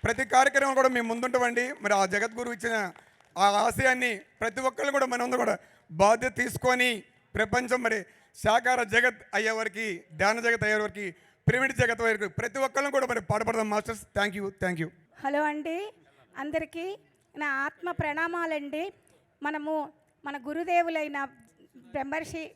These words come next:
Speaker 2: పితామహ సుభాష్ పత్రిజీ గారి ధ్యాన మహాయాగం నాలుగవది జరుపుకుంటున్నామండి. మనము ఎంతో అన్ని ఊర్లు తిరిగి అన్ని చోట్లకి వెళ్ళి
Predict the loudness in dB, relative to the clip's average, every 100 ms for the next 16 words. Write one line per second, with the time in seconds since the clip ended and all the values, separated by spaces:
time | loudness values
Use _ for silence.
0 | -14 -6 -4 -4 -6 -6 -8 -6 -6 -6
1 | -8 -8 -6 -4 -4 -4 -4 -6 -8 -16
2 | _ _ -12 -8 -6 -4 -2 0 0 2
3 | 0 -2 -4 -2 -2 0 0 0 -2 -2
4 | -2 -4 -4 -4 -4 -4 -6 -6 -6 -6
5 | _ _ -20 _ -8 -6 -4 -6 -4 0
6 | 2 0 -4 _ _ -14 -10 -6 -4 -4
7 | 0 2 0 0 -6 -4 -4 -4 -6 -6
8 | -6 -4 -4 -2 -4 -4 -2 -2 -2 -4